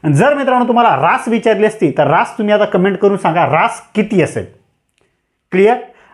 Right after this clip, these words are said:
रास किती असेल हे तुम्ही कमेंट करून सांगा. कन्सेप्ट मित्रांनो जर तुम्हाला समजत असेल तर फक्त व्हिडिओला लाईक करा, चॅनलला सबस्क्राईब करा आणि हा व्हिडिओ मित्रांनो जास्तीत जास्त विद्यार्थ्यांपर्यंत शेअर करा. कारण जसं याचा फायदा तुम्हाला होतोय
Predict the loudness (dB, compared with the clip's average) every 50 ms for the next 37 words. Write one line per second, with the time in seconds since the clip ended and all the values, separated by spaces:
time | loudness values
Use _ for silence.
0 | _ -2 0 0 2 0 -2 -4 -4 -6 -6 -2 0 0 0 2 2 0 -2 0
1 | -2 -2 -2 0 0 0 0 0 0 0 0 -2 0 0 0 0 0 -2 -2 -2
2 | -2 -2 -4 -4 -6 -16 -20 -20 -20 _ _ -4 -2 0 0 0 0 0 0 0
3 | 0 0 2 2 2 2 2 2 0 0 0 0 0 0 0 0 0 -2 0 0
4 | 0 2 2 0 0 2 -2 -2 -2 -8 -8 -4 -4 -2 -2 -2 -2 -2 -2 0
5 | 2 4 4 4 4 2 2 2 2 0 0 0 -2 0 0 0 0 0 -4 -2
6 | 0 0 0 2 0 -2 -2 -2 -4 -4 0 2 2 2 2 0 0 2 2 0
7 | 0 -4 -12 -20 -20 -20 -20 -18 -6 -4 -4 -4 -2 -2 -2 -2 0 2 2 2
8 | 2 2 0 0 0 0 -2 -2 0 0 0 0 -2 -2 -2 0 0 0 0 0
9 | 0 -2 0 0 0 2 2 2 2 2 0 2 2 0 0 0 0 -2 -2 -2
10 | -6 -18 -20 _ _ _ -14 -4 0 2 2 2 2 2 0 0 0 0 -4 -10
11 | -20 -18 -4 -2 -2 0 2 2 0 2 2 2 2 2 0 0 -2 0 -2 0
12 | 0 0 0 0 0 0 2 2 2 2 0 0 0 0 -2